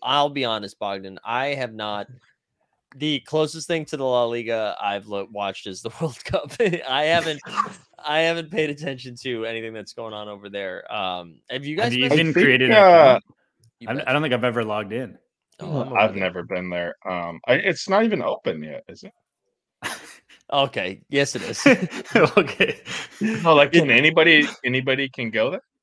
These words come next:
Speaker 2: or anybody can ha-, check out La Liga?
Speaker 1: I'm pretty sure. I'm pretty sure it's not open beta, 'cause, yeah, the marketplace open.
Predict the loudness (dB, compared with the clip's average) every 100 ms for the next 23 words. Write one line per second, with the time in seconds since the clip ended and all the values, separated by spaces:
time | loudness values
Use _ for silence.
0 | -14 -10 -8 -8 -10 -12 -18 -20 -20 -12
1 | -10 -8 -8 -8 -10 -14 -18 _ _ _
2 | _ _ -14 -12 -6 -6 -4 -6 -6 -6
3 | -8 -10 -8 -10 -6 -4 -4 -8 -10 -8
4 | -6 -8 -8 -4 -4 -2 -6 -8 -8 -8
5 | -8 -12 -14 -20